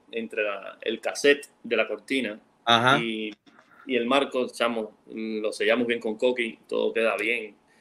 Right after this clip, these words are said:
Speaker 2: Todo va a quedar
Speaker 1: Eso.
Speaker 2: como nuevo. Va a tener
Speaker 1: Exacto.
Speaker 2: ventanas nuevas, va a tener marco nuevo y va a tener también una garantía nueva.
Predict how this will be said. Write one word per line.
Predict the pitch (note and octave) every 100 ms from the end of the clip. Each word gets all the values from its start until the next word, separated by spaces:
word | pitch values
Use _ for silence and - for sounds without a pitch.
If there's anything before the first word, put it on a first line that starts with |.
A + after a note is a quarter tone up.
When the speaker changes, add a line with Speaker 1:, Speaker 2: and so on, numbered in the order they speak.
| _ _
Speaker 2:
Todo | D#3 G3
va | G3+
a | F#3
quedar | G3+
Speaker 1:
Eso. | G#3
Speaker 2:
como | G3+ E3+
nuevo. | F3 E3 B2 G2 - _ _ _ _ _ C3+
Va | C#3+
a |
tener | D3+ D3+
Speaker 1:
Exacto. | C#3+ B2
Speaker 2:
ventanas | A#2 E3+ F#3 F#3
nuevas, | F#3+ G#3 G#3 G3 - -
va | C3
a | C3+
tener | D3 D#3 B2+
marco | B2+ D3+ E3 F#3
nuevo | F#3 G3+ G#3 G#3 G#3 - -
y | C3+
va | C#3+
a | D3
tener | D#3+ E3+ E3+
también | F#3+ F3 F3+ F#3
una | D#3
garantía | C#3 B2+ A#2 E3 F3 C3+
nueva. | A2 F#2+